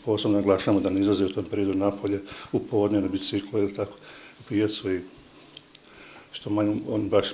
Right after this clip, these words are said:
puno ih ne slušaju već toga, ali zato mi, ovaj, tu moramo da intervenišemo. Znači, potrebno je u tom periodu uzimanje dovoljno tečnosti, lagana hrana, voće, povrće, žitarice, prirodni sokovi, čajevi nezaslađeni.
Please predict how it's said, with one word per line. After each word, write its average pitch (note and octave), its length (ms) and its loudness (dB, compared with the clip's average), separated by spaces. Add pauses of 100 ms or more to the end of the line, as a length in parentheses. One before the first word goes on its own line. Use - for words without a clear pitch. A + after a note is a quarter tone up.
puno G2 180 -2
ih F2+ 80 -2
ne G2 120 0
slušaju - 360 -2
već A2 200 -4
toga, G2 380 0
ali F#2+ 140 0 (520)
zato - 240 -4
mi, G#2 160 2
ovaj, F#2+ 200 0
tu G#2 140 -4
moramo G2+ 260 2
da F#2+ 60 0
intervenišemo. G#2 760 0 (560)
Znači, C#3+ 280 4 (300)
potrebno D3 280 8
je B2 60 4
u - 20 -6
tom - 160 2
periodu A#2+ 280 6
uzimanje A#2 260 4
dovoljno A2 320 6
tečnosti, B2 600 2 (480)
lagana G2+ 300 6
hrana, G2 400 2 (460)
voće, G2+ 280 0
povrće, G2+ 580 0 (460)
žitarice, G2+ 680 -2 (720)
prirodni G2+ 320 4
sokovi, G2+ 500 2 (680)
čajevi G2 380 6
nezaslađeni. F#2+ 880 0